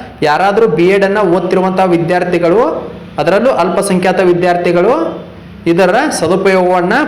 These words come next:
ಪಡೆದುಕೊಳ್ಬಹುದು. ಸೇವಾ ಸಿಂಧು ಪೋರ್ಟಲ್ ಮೂಲಕವೇ ಮಾತ್ರ ಅರ್ಜಿ ಸಲ್ಲಿಸಲು ಅವಕಾಶ ಇರ್ತೈತಿ. ಆದ್ರಿಂದ ಆದಷ್ಟು ಬೇಗನೆ ಅರ್ಜಿಗಳನ್ನ ಸಲ್ಲಿಸ್ರಿ. ಹೆಚ್ಚಿನ ಮಾಹಿತಿಗಾಗಿ ಅವರ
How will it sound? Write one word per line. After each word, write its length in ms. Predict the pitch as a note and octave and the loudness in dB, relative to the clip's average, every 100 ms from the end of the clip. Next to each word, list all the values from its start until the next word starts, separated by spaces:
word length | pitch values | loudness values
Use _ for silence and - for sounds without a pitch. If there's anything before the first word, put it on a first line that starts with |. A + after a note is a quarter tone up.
| - | -2
ಪಡೆದುಕೊಳ್ಬಹುದು. 640 | F3 F3 F#3+ D#3+ D#3 A#3 | -2 0 0 2 2 2
ಸೇವಾ 340 | B3+ E3 F3 | 2 0 2
ಸಿಂಧು 260 | G3 G3 F#3+ | 0 0 0
ಪೋರ್ಟಲ್ 300 | F#3+ F3 F#3 | 2 2 2
ಮೂಲಕವೇ 460 | F#3 F3+ F3+ F#3 A3+ | 0 0 0 0 0
ಮಾತ್ರ 340 | F3+ F3 - | 0 -2 -2
ಅರ್ಜಿ 340 | - E3+ E3+ | 0 0 0
ಸಲ್ಲಿಸಲು 380 | F#3 F3+ F3 F3+ | 0 0 0 2
ಅವಕಾಶ 400 | E3 D3+ - - | 2 0 0 -2
ಇರ್ತೈತಿ. 580 | D#3+ D3 C#3+ A3+ B3 - - - | -2 -2 0 0 -2 -6 -12 -6
ಆದ್ರಿಂದ 380 | B2 E3+ G3+ G3 A3+ | -2 0 0 0 0
ಆದಷ್ಟು 460 | D#3 D#3 F#3 F#3+ G3 | 2 0 0 0 2
ಬೇಗನೆ 360 | F3+ F3+ G3+ | 2 2 0
ಅರ್ಜಿಗಳನ್ನ 760 | A#3 - F3 F3 G3 F3+ F3+ F#3+ | 0 0 0 2 2 2 0 0
ಸಲ್ಲಿಸ್ರಿ. 440 | F#3 D#3 D3 D#3+ A#3 A3+ - - - - | 0 -2 -2 0 0 -2 -10 -16 -14 -4
ಹೆಚ್ಚಿನ 340 | F3 F3 G#3+ | -2 0 0
ಮಾಹಿತಿಗಾಗಿ 600 | G3+ F#3+ G3 G3 F#3+ G3 | 0 0 2 2 2 2
ಅವರ 300 | A3 F3 F#3+ | 2 2 2